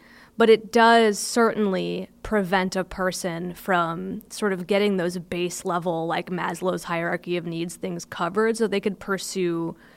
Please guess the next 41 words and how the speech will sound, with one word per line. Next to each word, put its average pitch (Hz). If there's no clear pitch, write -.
more 190
diverse 175
and 170
elevated 180
types 165
of 165
happiness. 170
If 202
you 233
are 226
having 202
trouble 196
just 180
getting 180
out 170
the -
door 202
every 180
day 170
because 196
you 175
can't 180
have 185
health 196
care, 170
what 233
would, 226
what, 240
what 240
were 254
you 240
missing 220
out 277
on 190
because 185
you 202
didn't 196
get 185
out 175
the -
door? 226